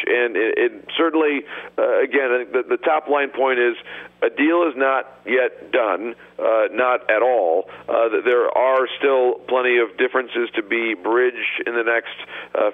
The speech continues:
few hours, we assume, but at least they're talking about ways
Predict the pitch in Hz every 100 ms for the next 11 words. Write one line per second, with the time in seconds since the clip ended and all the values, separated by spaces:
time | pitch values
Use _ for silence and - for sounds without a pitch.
0 | - 123 107 123 147 127 147 147 151 156
1 | 180 214 - - - 147 139 - 135 147
2 | 147 156 156 - - 107 123 120 - 143
3 | 139 139 127 120 117 113 95 120 123 127